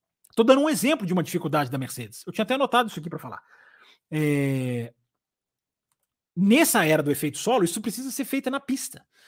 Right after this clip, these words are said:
Então, é uma dificuldade pra vocês verem como projetar o ano que vem, que é a pergunta do Antônio,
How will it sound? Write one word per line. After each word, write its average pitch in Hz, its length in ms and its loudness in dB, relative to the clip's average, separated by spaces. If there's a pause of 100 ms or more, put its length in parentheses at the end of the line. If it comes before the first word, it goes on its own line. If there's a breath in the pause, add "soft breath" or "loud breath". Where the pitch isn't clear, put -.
(440 soft breath)
Então, 226 520 -2 (320)
é 202 80 0
uma 339 200 2
dificuldade 240 640 4
pra 214 80 -2
vocês 226 300 0
verem 233 180 6
como 311 560 2 (560)
projetar 226 420 8
o 240 100 4
ano 202 80 2
que 160 100 -4
vem, 226 180 2
que 208 80 -4
é - 20 -2
a - 40 -8
pergunta 139 320 -4
do 127 100 -12
Antônio, 175 420 -8